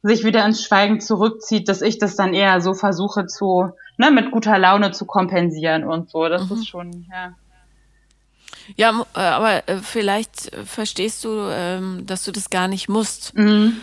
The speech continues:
Speaker 2: Weil das ist ja sein Ding. Du bist nicht dafür zuständig, dass in dieser Familie eine gute Stimmung herrscht. Du bist dafür zuständig,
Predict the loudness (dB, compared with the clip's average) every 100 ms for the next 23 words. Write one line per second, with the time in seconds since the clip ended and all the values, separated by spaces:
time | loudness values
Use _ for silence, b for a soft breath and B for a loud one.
0 | B B -2 0 0 -4 -4 -2 0 0
1 | 0 -2 -2 -4 -4 -4 -6 -4 -4 -4
2 | -6 -6 -6 -4 -4 -4 -6 -8 -6 -6
3 | -2 -2 -2 -4 -4 -4 -4 -6 -6 -6
4 | -2 0 0 -2 -2 -2 -4 -6 -4 -2
5 | -4 -4 -6 -8 -4 -4 -4 -6